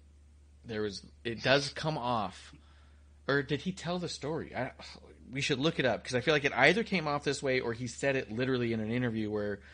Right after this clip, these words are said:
they asked him if he had any ideas, and he goes, "I don't know, Kevin Owens rules." Then he goes, "Also pandas." Like, as, like, kind of a joke to them, and then they actually, like, ran with it.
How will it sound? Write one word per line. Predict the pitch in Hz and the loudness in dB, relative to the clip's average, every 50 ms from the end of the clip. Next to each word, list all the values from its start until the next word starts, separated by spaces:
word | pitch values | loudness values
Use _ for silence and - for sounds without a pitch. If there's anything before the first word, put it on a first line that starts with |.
| - - - - - - - - - - - - | -20 -20 -20 -20 -20 -20 -20 -20 -20 -18 -4 0
they | 113 113 101 | 2 2 4
asked | 117 120 127 - | 4 2 2 0
him | - 127 | -2 -4
if | - | -4
he | - 123 | -2 2
had | 123 123 120 | 4 4 4
any | 123 123 120 117 | 4 2 2 0
ideas, | 113 107 98 92 110 123 120 110 98 | 0 -2 -2 0 2 2 2 2 2
and | 107 107 | -2 -4
he | 104 | -2
goes, | 107 107 104 | -2 -4 -4
"I | - 101 123 | -2 -2 -2
don't | 135 127 | 0 2
know, | 120 120 117 | 0 0 0
Kevin | 117 - 127 123 135 | 0 0 0 0 0
Owens | 131 131 131 123 117 104 | 0 0 0 0 -2 -4
rules." | 101 110 131 135 117 90 76 - - - - - - - | -2 -2 0 0 0 -2 -4 -8 -12 -16 -16 -18 -18 -12
Then | 98 110 | -8 -6
he | 113 107 | -4 -2
goes, | 113 107 104 101 - - - - | -2 -2 -2 -6 -10 -16 -16 -12
"Also | - 117 120 - 156 | -10 -8 -6 -6 -6
pandas." | 123 - - 113 117 113 90 - - - - - - - - - - - - - - - - - - - - - - - - - - | -6 -6 -6 -6 -6 -6 -6 -8 -10 -16 -20 -20 -20 -20 -20 -20 -20 -20 -20 -20 -20 -20 -20 -20 -20 -20 -20 -20 -20 -20 -20 -16 -8
Like, | - 117 110 107 104 95 - - - - - - - - | -4 -2 0 0 -2 -4 -6 -12 -20 -20 -20 -10 -4 -4
as, | 113 120 113 | -2 0 0
like, | 117 110 - | -2 -2 -2
kind | 127 120 120 | -2 -2 0
of | 113 107 | 0 -2
a | 104 | -2
joke | 95 98 117 123 151 160 - | -2 0 2 2 2 2 0
to | 139 117 | -2 -2
them, | 104 104 101 98 101 107 113 - | -2 -2 -2 -2 -4 -6 -6 -6
and | 113 117 117 | -4 -2 -2
then | 117 113 | -2 0
they | 117 113 | 0 0
actually, | 117 117 - - 120 | 0 0 0 -2 -2
like, | 113 107 98 | -2 -2 -2
ran | 92 90 113 143 143 104 | -2 -2 -2 -2 -2 -2
with | 85 80 71 - | -6 -10 -12 -14
it. | - 58 - | -16 -16 -18